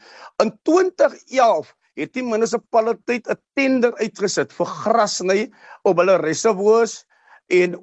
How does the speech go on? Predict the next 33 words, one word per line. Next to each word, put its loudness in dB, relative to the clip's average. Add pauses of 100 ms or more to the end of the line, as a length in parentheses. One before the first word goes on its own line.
ook 0
op 0
hulle 0
servitute -4
en 0
so. -2
En -2
ons 0
het -6
toe -4
aansoek -2
gedoen 0
na 2
en -4
ek -2
was 0
toe -8
suksesvol 0 (320)
met 0
daai 2
kontrak. -2 (300)
Maar 2
die -10 (100)
eerste -2
paar 0
maande -2
wat -6
ek -6
daar 0
in -2
hy 0
kontrak -4
is, -6